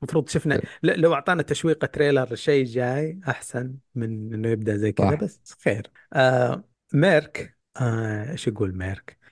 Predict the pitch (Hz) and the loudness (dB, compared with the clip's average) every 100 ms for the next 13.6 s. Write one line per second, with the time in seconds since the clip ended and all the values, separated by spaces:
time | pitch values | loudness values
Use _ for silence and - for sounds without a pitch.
0 | _ 170 - 156 127 123 123 - - 113 | _ 0 4 4 4 2 0 -2 -2 0
1 | 107 107 - - 117 - 110 107 107 117 | 0 0 -2 -2 -2 0 0 0 0 -2
2 | 107 117 107 107 101 110 113 107 110 - | -2 -2 0 0 0 -2 -2 -4 -6 -8
3 | - 120 - 113 - 117 - 120 120 117 | -2 -2 -2 -6 -8 -4 -2 0 0 0
4 | 113 107 104 - 123 107 107 107 107 123 | -2 -2 -4 -2 -2 -2 0 0 -2 -4
5 | 123 107 104 127 113 101 113 131 - _ | -4 -4 0 0 0 0 0 -2 -10 _
6 | - 147 110 104 101 - _ _ - 131 | -6 -2 -2 -2 -4 -8 _ _ -2 0
7 | 156 156 - - 135 131 117 110 127 - | 0 -2 -2 2 2 2 0 0 -2 -2
8 | 120 131 127 131 - 143 170 196 _ - | -4 -2 -2 -4 -4 -2 -2 -4 _ -4
9 | 147 143 135 127 135 156 135 131 117 127 | 0 0 2 2 4 2 4 0 0 0
10 | 123 117 117 127 123 127 120 - 110 120 | 2 2 2 0 0 2 2 0 -2 -2
11 | 117 - 107 101 120 107 - - 117 107 | -2 -2 -2 0 0 -2 -4 -6 -4 -4
12 | 104 107 - 101 - 110 104 104 101 101 | -2 -4 -6 -10 -6 -6 -4 -4 -4 -4
13 | 101 107 104 92 101 101 | -2 -2 -4 -4 -4 -6